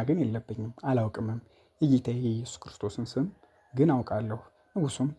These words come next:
ቤተሰቡ በተሰበሰቡበት አደባባይ «በዙፋኔ የኢየሱስን ስም አትጥራ» አለው። የኢየሱስ ክርስቶስ ስም በተጠራበት ቦታ ጣዖታቱ ሁሉ ፈጥነው ይወድቁ ነበርና። ንጉሡም ከእርሱ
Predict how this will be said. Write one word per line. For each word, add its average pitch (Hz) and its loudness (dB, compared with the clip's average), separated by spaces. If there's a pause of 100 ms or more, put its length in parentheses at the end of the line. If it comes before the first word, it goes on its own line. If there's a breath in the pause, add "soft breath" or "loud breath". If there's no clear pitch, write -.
ቤተሰቡ 123 -2
በተሰበሰቡበት 120 -2
አደባባይ 120 2 (440 soft breath)
«በዙፋኔ 135 6 (160)
የኢየሱስን 127 2
ስም 127 0
አትጥራ» - -2
አለው። 127 2 (760 soft breath)
የኢየሱስ 147 2
ክርስቶስ - -6
ስም 147 2 (1120 soft breath)
በተጠራበት 160 8
ቦታ 160 2 (560)
ጣዖታቱ 139 2
ሁሉ 190 4
ፈጥነው 113 -2
ይወድቁ 110 0
ነበርና። 110 -2 (560 soft breath)
ንጉሡም 143 0
ከእርሱ 143 0